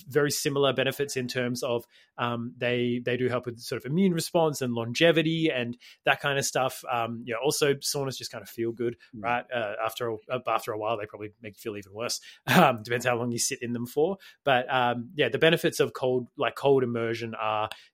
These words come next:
Speaker 1: definitely there. There is a, there's, I would say there's a greater, m-, like, evidence for mental, um, fortitude and mental, just, like, being able to push through something that's a bit difficult,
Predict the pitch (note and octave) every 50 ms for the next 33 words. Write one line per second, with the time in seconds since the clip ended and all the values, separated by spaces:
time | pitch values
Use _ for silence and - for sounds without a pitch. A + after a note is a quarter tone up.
0 | _ - D#3+ C3+ - D3 D3 C3+ B2+ B2 A#2 B2+ B2 B2 A#2+ C3+ C3 C3 C3+ B2
1 | C3 C3+ C3+ C3+ C3 C3 B2+ B2+ B2+ C3+ B2+ - D3+ C3 B2 A#2 A#2+ A#2 A2 -
2 | C3+ C#3+ C#3 C#3+ - D3 C3 A#2+ A#2+ A#2+ A#2+ A#2+ C3 C#3 C3+ - _ C#3 C3 A2
3 | - - - _ _ _ - C#3+ C#3 C#3 C3+ C3 B2 - - A#2+ A2 A2+ A#2 A#2
4 | B2 C3 B2+ - D3+ C#3+ C#3 C#3 C3+ - _ _ _ _ _ _ - C3 C3 C3
5 | B2 B2 B2+ B2+ B2+ - - - - D#3 D#3 D3 - - G3+ F3 C#3 B2 A#2+ A#2
6 | A#2+ B2 B2 A#2+ - C#3 C3 B2 B2+ G#2+ C#3+ B2+ - - - - - _ - E3+
7 | F3+ F#3+ F#3+ F#3+ G3 F3+ D#3+ - - E3 D#3 - - - C#3 C3+ C#3 C3 - C#3+
8 | C#3+ C#3 B2+ A#2 A#2+ - - - - - C3+ A#2+ - C#3 C#3+ B2 - C#3 C3 -
9 | C#3 - D3 D3+ D#3